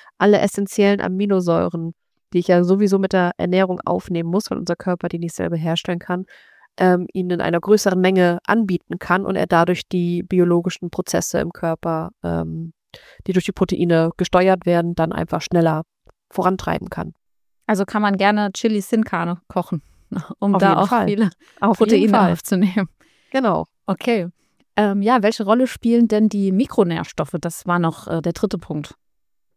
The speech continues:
Speaker 1: Ah ja, genau. Ähm, Mikronährstoffe, das sind ja Vitamine und Mineralstoffe. Auch das sind essentielle Nährstoffe für unseren Körper. Das heißt, die müssen wir mit der Nahrung zuführen, weil unser Körper die nicht selber herstellen kann. Die liefern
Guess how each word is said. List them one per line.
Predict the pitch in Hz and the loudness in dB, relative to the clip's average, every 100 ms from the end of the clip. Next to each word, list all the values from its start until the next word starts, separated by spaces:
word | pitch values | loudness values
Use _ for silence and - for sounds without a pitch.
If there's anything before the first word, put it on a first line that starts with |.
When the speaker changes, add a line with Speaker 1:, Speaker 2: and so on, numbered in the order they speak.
| - | -4
Speaker 1:
Ah | 254 | 0
ja, | 196 160 160 | 0 0 -4
genau. | 226 196 160 | -2 -2 -2
Ähm, | - 214 220 226 220 | 2 2 4 0 -4
Mikronährstoffe, | 240 294 311 262 - 254 247 247 - 240 | -4 0 2 2 0 -2 0 -2 -2 0
das | 233 214 | 0 0
sind | 220 208 | -2 0
ja | 202 196 | 0 2
Vitamine | - 214 220 | 0 2 0
und | 202 | 0
Mineralstoffe. | 196 175 202 277 285 285 302 294 | -2 0 -2 0 -4 -2 -2 -2
Auch | 196 - | -4 0
das | 220 - | -2 0
sind | 220 - | -4 -2
essentielle | 208 233 - 208 190 | -2 -2 -2 -2 0
Nährstoffe | 180 208 - 262 | 0 -2 -2 -8
für | 262 | -6
unseren | - 247 254 | -4 -4 -6
Körper. | - 262 262 | -4 -4 -2
Das | 208 - | -6 -4
heißt, | 202 190 - | -4 -4 -6
die | 196 | -4
müssen | 196 208 | -4 -2
wir | 190 | -2
mit | 185 | -2
der | 190 | -4
Nahrung | 180 180 175 170 - | -4 -4 -4 -6 -10
zuführen, | - 277 - 294 330 | -4 -4 -2 -2 0
weil | 277 | 0
unser | 196 185 185 | 0 0 -4
Körper | - 190 185 190 | -2 -4 -2 -4
die | 180 185 180 - _ _ _ | -2 -2 -4 -4 _ _ _
nicht | 202 180 | -2 -2
selber | - 170 165 | 0 0 0
herstellen | 175 202 - 254 269 | 0 0 0 -2 -4
kann. | - 277 320 415 _ - _ _ _ _ _ _ | -4 -4 -4 -6 _ -20 _ _ _ _ _ _
Die | 226 | -2
liefern | 220 240 - 220 214 208 | 2 2 2 0 0 -4